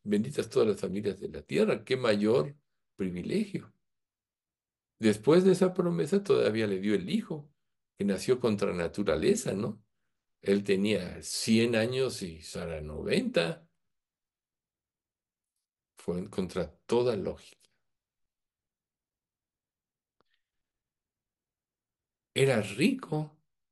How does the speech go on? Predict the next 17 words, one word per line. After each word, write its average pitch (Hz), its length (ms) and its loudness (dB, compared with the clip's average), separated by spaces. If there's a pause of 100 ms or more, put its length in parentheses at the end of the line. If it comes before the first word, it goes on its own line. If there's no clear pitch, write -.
(120)
decidió 98 560 0
vivir 95 280 0
en 90 180 -4
tiendas, 101 600 -2
era 87 240 -6
bueno, 101 520 -4 (640)
porque 98 200 -4
no 92 120 2
puso 104 200 -2
su 107 160 0
corazón 95 380 2
en 107 60 -2
las 95 140 -4
cosas 85 280 -6
de 80 60 -12
este - 180 -12
mundo. 156 420 0